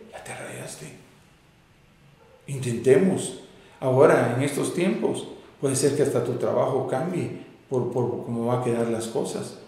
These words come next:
Y, y que tú vas a ganar más porque vas a poner en práctica lo que tienes adentro. Y en el labrado de piedras para engaste y en el tallado de madera, a fin de que trabaje en toda clase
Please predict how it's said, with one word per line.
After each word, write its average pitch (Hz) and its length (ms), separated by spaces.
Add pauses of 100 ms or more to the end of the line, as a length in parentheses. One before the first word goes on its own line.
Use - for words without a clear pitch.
(680)
Y, 147 260
y - 60
que 131 120
tú - 380 (520)
vas 131 260
a 127 100
ganar 117 480
más 226 760 (600)
porque 127 220
vas 123 180
a 123 120
poner 113 200
en 113 120
práctica 117 460
lo 123 180
que - 80
tienes 110 460
adentro. - 460 (3000)
Y 175 80
en 175 60
el 180 140
labrado 185 480
de 196 140
piedras 214 560
para 151 260
engaste 202 680
y 185 60
en 156 100
el 139 160
tallado 160 420
de 143 100
madera, 160 680
a 127 120
fin 190 240
de 185 160
que 151 140
trabaje 139 600
en 135 140
toda 151 300
clase 151 440